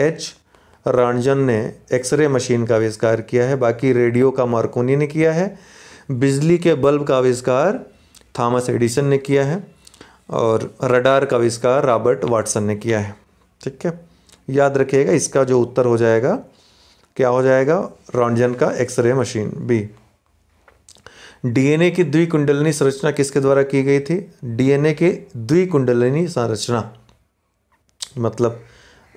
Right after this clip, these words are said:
अब मेरा तो थोड़ा सा ख़राब है दोस्तों, क्या कहते हैं, आर्ट, तो माफ़ी चाहूँगा। वाटसन और क्रिक ने, बी ने किया था, ठीक है।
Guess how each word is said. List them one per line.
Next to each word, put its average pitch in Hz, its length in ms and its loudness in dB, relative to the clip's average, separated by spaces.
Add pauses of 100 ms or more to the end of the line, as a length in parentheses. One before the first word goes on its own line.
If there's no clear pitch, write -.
(600)
अब 131 60 -10
मेरा 117 380 0
तो 117 580 -2
थोड़ा 113 160 0
सा 113 140 -2
ख़राब 117 420 -2
है 117 80 0
दोस्तों, 113 360 -4 (580)
क्या 120 160 -4
कहते 110 320 -2
हैं, 107 340 -4 (100)
आर्ट, 104 320 -2 (840)
तो 113 340 -4
माफ़ी 117 280 -2
चाहूँगा। 127 480 0 (300)
वाटसन 127 440 0
और 147 60 2
क्रिक 143 300 -2
ने, 110 200 -2 (260)
बी 127 300 0
ने 131 140 2
किया 117 240 2
था, 147 340 -6 (420)
ठीक 135 200 -2
है। 202 260 -2